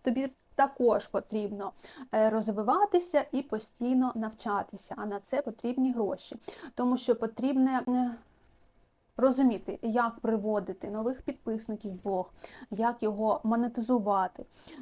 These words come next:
е, як, е, упакувати свою експертизу. Е, простіше кажучи, треба навчитися, е, що робити, щоб до тебе приходили нові підписники, е,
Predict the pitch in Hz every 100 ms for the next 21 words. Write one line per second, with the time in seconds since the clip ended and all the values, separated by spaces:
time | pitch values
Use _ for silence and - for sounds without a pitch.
0 | - 226 220 247 247 220 220 226 220 -
1 | - - 233 254 254 226 240 262 240 -
2 | 202 214 214 247 233 233 - - 247 -
3 | 214 202 180 - - - - 269 - 226
4 | 208 - 247 - 226 - 214 262 339 330
5 | 320 285 269 - 226 208 196 196 214 -
6 | 214 190 240 - 294 349 _ _ _ _
7 | - 233 233 226 - _ _ _ _ _
8 | _ - 262 196 - - 233 208 285 381
9 | 302 - 220 220 226 226 196 - 226 226
10 | 220 202 196 190 - - 226 202 202 -
11 | 392 - 247 349 349 302 - 302 - -
12 | - 277 233 226 226